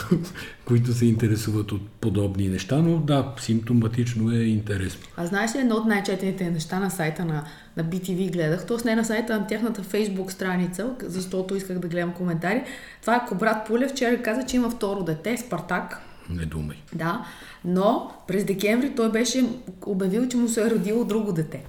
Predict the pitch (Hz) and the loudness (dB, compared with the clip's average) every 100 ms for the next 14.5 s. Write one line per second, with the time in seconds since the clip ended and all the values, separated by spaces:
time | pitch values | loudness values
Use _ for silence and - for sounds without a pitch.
0 | - - - - - 233 233 240 170 - | -16 -16 -14 -8 -2 -2 4 4 4 -2
1 | - - - - 160 - - 208 208 - | -12 -16 -12 -6 -4 -4 -4 -4 -4 -2
2 | 208 202 220 220 214 233 220 196 175 180 | 0 2 2 2 2 0 0 -2 0 4
3 | 185 175 - 220 285 247 - - 202 190 | 4 2 -2 -2 0 0 -4 -2 0 0
4 | 98 98 110 113 110 107 107 104 101 92 | 0 2 2 2 2 0 0 0 0 -2
5 | 87 82 - 403 311 285 320 254 - - | -4 -10 -4 2 2 4 2 0 -6 -10
6 | - 254 247 269 240 233 240 247 214 190 | -2 4 6 6 6 4 2 4 4 2
7 | 185 156 - - - 208 254 233 226 233 | 0 -6 -10 -16 -10 0 2 4 2 2
8 | - 202 180 - - 156 190 185 185 185 | 2 4 4 0 -6 -4 -2 0 0 0
9 | 185 180 - 214 170 180 175 190 226 240 | -4 -4 -6 -4 -2 0 0 -2 -4 -4
10 | 330 - - - - - 226 240 214 - | -6 -6 -16 -18 -8 0 2 2 0 0
11 | - 214 233 226 226 180 202 208 214 247 | 2 4 6 4 2 -2 2 2 4 2
12 | 247 247 190 202 214 202 202 220 220 196 | 4 4 2 2 2 2 0 0 0 0
13 | 185 196 220 220 220 185 190 220 220 208 | 0 0 2 0 -2 -4 0 2 4 0
14 | - 160 - 127 - | -4 -6 -6 -8 -6